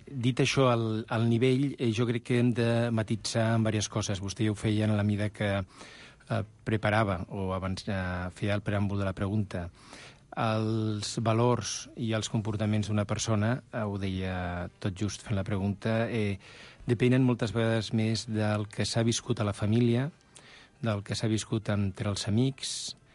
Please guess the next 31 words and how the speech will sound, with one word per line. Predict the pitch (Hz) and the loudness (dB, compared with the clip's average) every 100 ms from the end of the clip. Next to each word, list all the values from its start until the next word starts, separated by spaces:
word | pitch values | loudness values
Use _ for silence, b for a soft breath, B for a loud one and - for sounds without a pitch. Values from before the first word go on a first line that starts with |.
| b | b
fins | - 110 113 | -4 -2 0
i | |
tot | 117 107 | 0 0
dels | 110 98 | -2 0
mitjans | 104 - 127 | -2 2 0
de | 120 | 0
comunicació, | 117 117 113 104 113 107 101 117 _ B B B B B B - | 0 2 2 0 -2 -2 -2 -4 _ B B B B B B -2
i | 123 131 143 - - | 2 4 2 -2 -2
una | 127 | 0
persona | 113 117 123 123 | 0 0 2 2
quan | 113 | 2
arriba | 107 113 113 104 | 2 2 2 2
ja | 113 | 2
bastant | 110 - 110 | 0 0 -2
formada, | - 101 113 113 113 | -2 0 2 2 0
pensi | 113 104 101 - 101 | 0 0 -2 -4 -2
que | 110 | 0
en | 104 | 0
un | 104 | 2
M | 101 98 | 2 0
B | 95 101 | 0 0
A | 101 95 95 - - - - - | 0 -2 -6 -14 -20 -20 -8 -2
la | 107 | 0
gent | 107 104 | 2 2
arriba | 101 104 101 104 | 2 0 2 2
als | 101 95 - | 0 -2 -2
vint-i-nou, | 101 104 98 - _ - 107 101 110 110 110 113 | 0 0 0 -6 _ -6 -2 2 4 4 2 0
trenta, | 113 107 110 101 107 104 104 104 | 0 2 2 2 0 0 2 0
trenta-un | 110 104 101 110 107 | 0 0 2 2 2
anys, | 104 110 - - B B B B B B | 2 0 -2 -10 B B B B B B
difícilment | - 117 127 170 - 147 131 123 143 151 | -2 2 4 4 2 4 6 6 4 0